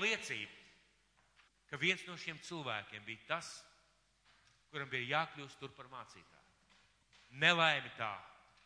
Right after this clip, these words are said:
ka iespējams viņš nekad to neuzzinās. Un varbūt, ka viņš pusmūžu staigās: "Kungs, kur ir mans aicinājums? Kur ir mana dāvana? Kur ir tas, ko tu man aicini darīt?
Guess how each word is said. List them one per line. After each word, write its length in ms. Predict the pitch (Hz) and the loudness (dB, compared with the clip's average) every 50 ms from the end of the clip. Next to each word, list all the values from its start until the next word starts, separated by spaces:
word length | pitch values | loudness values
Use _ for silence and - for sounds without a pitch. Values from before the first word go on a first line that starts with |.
| _ _ _ _ _ _ _ _ _ _ _ _ _ _ _ _ _ | _ _ _ _ _ _ _ _ _ _ _ _ _ _ _ _ _
ka 80 | 143 147 | -2 0
iespējams 380 | 147 143 - - 135 127 120 110 | 0 0 -2 -6 -8 -10 -10 -12
viņš 160 | 113 - - | -14 -12 -12
nekad 400 | 127 - - - 156 151 156 151 - - - - - | -12 -14 -6 -4 -2 -2 -2 -4 -8 -16 -20 -20 -20
to 140 | 131 123 120 123 135 | -20 -18 -18 -16 -16
neuzzinās. 720 | 139 127 113 104 - - - 90 87 85 80 _ - - - - - - - - - - - - - - - - - - - _ _ _ _ _ _ _ _ - 202 | -16 -16 -18 -20 -20 -20 -20 -20 -20 -20 -20 _ -20 -20 -20 -20 -20 -20 -20 -20 -20 -20 -20 -20 -20 -20 -20 -20 -20 -20 -20 _ _ _ _ _ _ _ _ -2 6
Un 80 | 196 | 8
varbūt, 280 | 214 226 220 226 220 214 | 8 10 10 8 6 6
ka 80 | 226 | 6
viņš 160 | 220 208 - 208 220 | 4 4 2 -2 -4
pusmūžu 500 | 262 233 - 185 220 240 226 202 - - | -6 -6 -4 -4 -2 -2 -2 -2 -4 -4
staigās: 560 | - - 220 226 226 220 208 202 185 - - - | 2 4 6 6 6 6 4 4 4 2 -2 -6
"Kungs, 420 | - 240 208 156 - - - - - - - - _ _ _ _ _ _ _ _ _ _ _ - - | -6 -6 -6 -8 -10 -14 -16 -18 -18 -20 -20 -20 _ _ _ _ _ _ _ _ _ _ _ -6 -4
kur 160 | 240 233 226 | -2 -2 0
ir 120 | 220 202 190 | 0 0 0
mans 240 | 185 185 185 - 190 - | 0 -2 -2 -4 -6 -6
aicinājums? 840 | 185 180 165 - - - 139 131 113 110 110 - - - - - - - - _ _ _ _ _ _ - - - - - - _ | -6 -6 -6 -8 -12 -12 -12 -12 -12 -14 -16 -20 -20 -20 -20 -20 -20 -20 -20 _ _ _ _ _ _ -20 -20 -20 -20 -20 -20 _
Kur 200 | - - 269 254 | 0 2 4 6
ir 160 | 247 247 233 233 | 6 6 6 6
mana 220 | 240 240 233 220 - - | 6 6 6 4 6 6
dāvana? 440 | 214 214 202 165 139 131 123 - - - - - - - - - - - _ _ _ - _ _ | 6 8 8 6 4 2 0 -4 -8 -12 -14 -18 -20 -20 -20 -20 -20 -20 _ _ _ -20 _ _
Kur 160 | - 277 269 | 2 4 6
ir 120 | 262 240 - | 6 8 8
tas, 180 | - 262 247 - | 8 8 8 6
ko 140 | - 269 247 | 4 2 2
tu 100 | - 240 | 4 4
man 140 | 254 247 240 | 4 4 6
aicini 480 | 208 247 247 254 240 233 - 233 240 226 | 8 8 8 8 6 2 0 -2 2 8
darīt? 400 | - 240 240 220 208 180 160 | 10 10 10 10 10 6 4